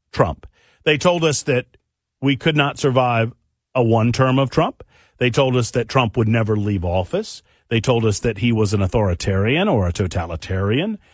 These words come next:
and that he would find a way to remain in office. None of these things ever happened. And then they simultaneously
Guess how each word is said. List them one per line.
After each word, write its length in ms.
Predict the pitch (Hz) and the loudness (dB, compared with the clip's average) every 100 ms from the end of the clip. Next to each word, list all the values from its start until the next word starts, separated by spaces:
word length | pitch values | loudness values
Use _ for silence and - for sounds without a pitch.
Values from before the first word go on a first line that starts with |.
| _ _ - | _ _ -2
and 220 | 107 196 | 0 2
that 220 | 101 - | 0 0
he 160 | 123 120 | 0 2
would 180 | 104 95 | 0 0
find 300 | 104 107 104 | 2 2 2
a 40 | |
way 240 | 95 98 98 | 2 2 0
to 140 | 110 | 0
remain 360 | 92 85 87 85 | 0 0 0 -2
in 80 | |
office. 440 | 78 85 196 185 - - | -2 -2 -2 -2 -6 -8
None 180 | 90 82 | -4 -2
of 100 | 127 | -2
these 180 | 117 - | -2 -4
things 240 | 67 64 | -10 -10
ever 180 | 62 - | -12 -10
happened. 460 | 76 64 - 127 - _ _ _ _ _ _ _ _ _ _ _ _ - | -10 -8 -8 -10 -12 _ _ _ _ _ _ _ _ _ _ _ _ -2
And 160 | 214 240 | 2 2
then 80 | 240 | 2
they 100 | 208 | 2
simultaneously 1300 | 254 254 196 - 233 277 226 165 - 151 139 135 | 2 0 0 0 0 2 2 0 0 0 2 0